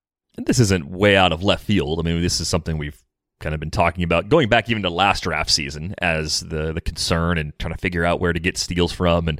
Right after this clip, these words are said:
uh, I think it ties back into, uh, replacement level or near replacement level players giving us unexpected production in fantasy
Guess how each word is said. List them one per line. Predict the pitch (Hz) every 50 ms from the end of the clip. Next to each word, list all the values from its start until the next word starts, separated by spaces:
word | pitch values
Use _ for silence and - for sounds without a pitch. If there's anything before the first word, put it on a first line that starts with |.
| - - - - - - -
uh, | 78
I | 73 78
think | - - -
it | - -
ties | - 139 127 107
back | 107 117 113 107 -
into, | 104 107 107 104 - - 110 107 98 98 95 90 - - - - - _ _ -
uh, | - -
replacement | - - 127 - - - 127 139 - - - 120 117 -
level | 110 113 110 110 117 120 117
or | 104 98 95
near | 92 92 98 107 117
replacement | 113 110 101 - - 110 104 101 - - 104 90
level | 104 104 92 90
players | 85 - - - 113 113 107 95 85 82 78 82 - - - _ _ _ _ _ _ _ _ _ _ _ _ - - 87
giving | 85 117 123 127 120 113
us | 104 101 92 - - -
unexpected | - 120 117 113 - - - - 107 - - 107 90 -
production | 104 95 98 101 - - - 95
in | 87 85
fantasy | - - 127 131 123 113 - - 98 90 90 85 85 -